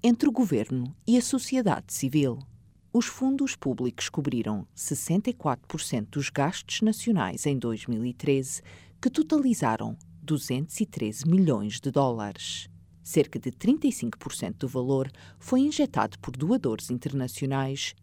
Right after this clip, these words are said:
e um por cento pelo setor privado. O país baixou a taxa de prevalência do pico de vinte e dois por cento registado em mil novecentos e noventa para os atuais cerca de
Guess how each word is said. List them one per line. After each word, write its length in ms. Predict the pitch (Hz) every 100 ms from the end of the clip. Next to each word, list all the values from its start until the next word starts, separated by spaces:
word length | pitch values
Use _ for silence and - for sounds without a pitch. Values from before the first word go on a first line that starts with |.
| -
e 140 | 262
um 100 | 302
por 180 | - 320
cento 400 | - 233 - -
pelo 220 | - 208
setor 480 | 226 - 247 - 107
privado. 680 | - 131 127 139 120 107 101 _ _ _ -
O 80 | 254
país 420 | 330 220 117 -
baixou 400 | - 131 - 113
a 40 | 107
taxa 400 | - 151 - 226
de 100 | -
prevalência 720 | 226 202 220 135 120 - 131
do 100 | 135
pico 320 | - 135 -
de 100 | -
vinte 360 | 127 156 285 -
e 60 | 247
dois 240 | 98 -
por 180 | - 143
cento 320 | - 110 107
registado 580 | - 147 135 - 110 123
em 60 |
mil 220 | 123 139 220
novecentos 540 | 226 214 - 104 -
e 60 | 123
noventa 500 | 123 135 131 135 127 - - _ -
para 160 | 247
os 140 | 254 262
atuais 500 | - 214 123 120 -
cerca 300 | 123 -
de 100 | 127